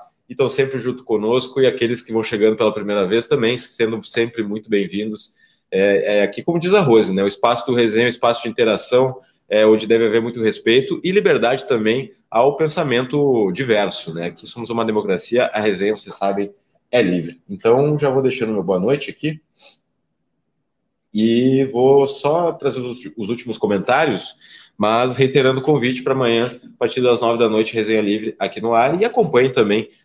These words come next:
toda a programação do Jornal Platéia ao longo do dia, toda a nossa reportagem aqui, nossos queridos colegas de redação pelas ruas de Santana do Livramento e também de Rivera, no Uruguai, é, pra trazer as informações pra vocês, tá bom? Tá certo? Também, né, programação da R C C F M,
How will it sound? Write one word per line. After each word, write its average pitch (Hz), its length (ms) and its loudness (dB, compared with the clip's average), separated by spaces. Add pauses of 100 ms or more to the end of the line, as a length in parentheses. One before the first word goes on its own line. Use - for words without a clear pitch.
toda 127 160 -2
a 127 40 2
programação 113 680 -2
do 98 80 -6
Jornal 95 320 -2
Platéia 107 360 0
ao 110 60 4
longo 92 200 0
do 87 100 -6
dia, 120 340 -2
toda 131 160 2
a - 20 0
nossa 117 220 -2
reportagem 98 760 -6
aqui, 107 180 -10
nossos 104 200 -8
queridos 90 300 -8
colegas 92 300 0
de 92 80 -6
redação 90 420 -4
pelas 90 340 -2
ruas 127 400 2 (300)
de 98 100 -10
Santana 92 320 -4
do 92 80 -2
Livramento 92 540 0 (100)
e 110 60 0
também 85 280 -2
de 85 120 -4
Rivera, 110 380 2
no 87 120 -2
Uruguai, - 580 -2 (460)
é, 85 240 0
pra 92 160 -2
trazer 101 240 0
as 101 60 0
informações 113 640 -2
pra 120 180 0
vocês, 117 480 0
tá 85 140 -2
bom? 87 140 -6
Tá - 200 -10
certo? 113 400 -2 (280)
Também, 131 460 0 (100)
né, 123 220 0
programação 120 600 2
da 113 100 2
R 107 80 2
C 110 140 -6
C - 140 0
F 101 220 -2
M, 127 300 2